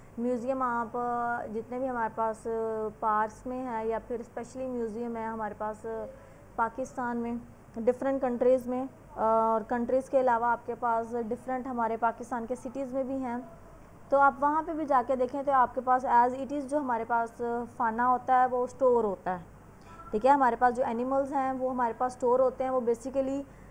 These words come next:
अ, किस लिए होते हैं कि इसीलिए जो हमारे पास new generation आने वाली उसको बता सकें, या फिर आपको अगर ये सारी डाइवर्सिटी हमारे पास ख़त्म हो जाएगी तो आपको just ये इनकी पिक्स जो हैं वो नेट पे मिलेंगी। इसके अलावा other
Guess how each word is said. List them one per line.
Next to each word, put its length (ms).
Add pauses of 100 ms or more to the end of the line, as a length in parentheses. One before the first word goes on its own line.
(100)
अ, 240
किस 300
लिए 140
होते 260
हैं 280
कि 100
इसीलिए 520
जो 140
हमारे 180
पास 220
new 160
generation 460
आने 200
वाली 200
उसको 180
बता 320
सकें, 380 (380)
या 140
फिर 200
आपको 260
अगर 160
ये 140
सारी 320
डाइवर्सिटी 360
हमारे 200
पास 140
ख़त्म 240
हो 120
जाएगी 260
तो 120
आपको 280
just 300
ये 240
इनकी 320
पिक्स 340
जो 60
हैं 100
वो 180
नेट 320
पे 60
मिलेंगी। 360
इसके 180
अलावा 320
other 180